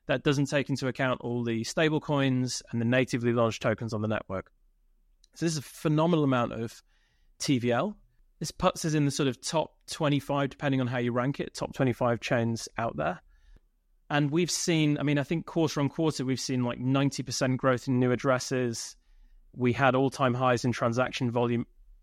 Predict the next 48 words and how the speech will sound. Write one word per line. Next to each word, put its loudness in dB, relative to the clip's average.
all-time 0
highs 0
over 0
six -4
years, -2
uh, 2
for -2
the 4
number 4
of -4
transactions 0
on -2
the 2
network -2
in 0
one 0
day. -4
Now, 2
obviously, 0
we 2
see 0
this -2
because -4
we 2
look 0
at -2
it -8
'cause -12
it's -10
our -6
role 2
to -4
grow, -4
uh, -4
the -6
Rootstock -4
ecosystem. -4
But -6
our 0
view 2
is 0
that -4
people 0
are 4
just -6
not -2
paying -6
attention. -6